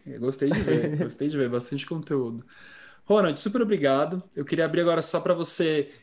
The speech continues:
Speaker 1: divulgar suas mídias sociais, onde o pessoal pode te procurar. Tô vendo que vai entrar um pessoal em contato aí querendo dicas do Revalida.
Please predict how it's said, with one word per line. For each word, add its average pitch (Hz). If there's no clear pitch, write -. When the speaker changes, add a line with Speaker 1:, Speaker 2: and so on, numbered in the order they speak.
Speaker 1:
divulgar 139
suas 139
mídias 139
sociais, 135
onde 143
o -
pessoal 135
pode 131
te 135
procurar. 135
Tô 139
vendo 151
que 143
vai 143
entrar 143
um 139
pessoal 143
em 143
contato 135
aí 131
querendo 135
dicas 131
do 131
Revalida. 131